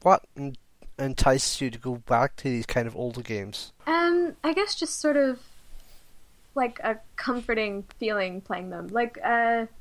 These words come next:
Speaker 2: with Majora's Mask, I always kind of give it a playthrough every once in a while because it just feels familiar. And I guess I'll get into that when we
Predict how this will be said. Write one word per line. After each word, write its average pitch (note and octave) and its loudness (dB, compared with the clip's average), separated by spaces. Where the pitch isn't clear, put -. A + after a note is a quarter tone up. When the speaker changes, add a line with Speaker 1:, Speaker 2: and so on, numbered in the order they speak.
Speaker 2:
with C4+ 0
Majora's C#4+ 2
Mask, B3 -2
I A3+ 2
always C4+ 2
kind A3+ -6
of A3 -8
give G#3+ -4
it G#3+ -4
a G3+ 0
playthrough G#3 -2
every F#3+ -2
once F#3+ -4
in G3 -6
a F#3+ 0
while F#3 0
because F#3+ -2
it - 0
just C#4+ 0
feels B3 2
familiar. G3+ 2
And A#3+ -2
I C4 2
guess D4 0
I'll B3 2
get A#3+ 2
into A#3 -2
that G#3+ -2
when G#3 -6
we G3+ -8